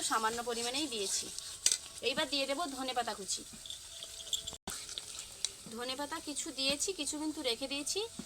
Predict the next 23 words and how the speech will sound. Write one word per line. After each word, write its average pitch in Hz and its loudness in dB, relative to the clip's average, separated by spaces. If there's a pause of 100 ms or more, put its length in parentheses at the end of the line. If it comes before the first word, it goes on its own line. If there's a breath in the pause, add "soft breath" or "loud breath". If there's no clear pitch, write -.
(140)
সবশেষে 254 2
দেওয়ার 190 2
জন্য। 190 -2 (120)
কাঁচা 254 2
ধনেপাতাটা 285 4
অনেক 247 0
সময় 262 0
কিন্তু 277 0 (100)
ভালো 196 4
লাগে। 185 0 (100)
এবার 262 6
দিয়ে 262 4
দেবো 277 0
সেদ্ধ 247 0 (100)
করে 247 2
রাখা 277 0 (100)
ছোলা, 214 0 (1040)
কাবুল 277 6
ছোলা, 208 2 (3500)
ভেজে 226 2
রাখা 247 0 (120)
আলু, 254 0 (120)
পনির। 196 0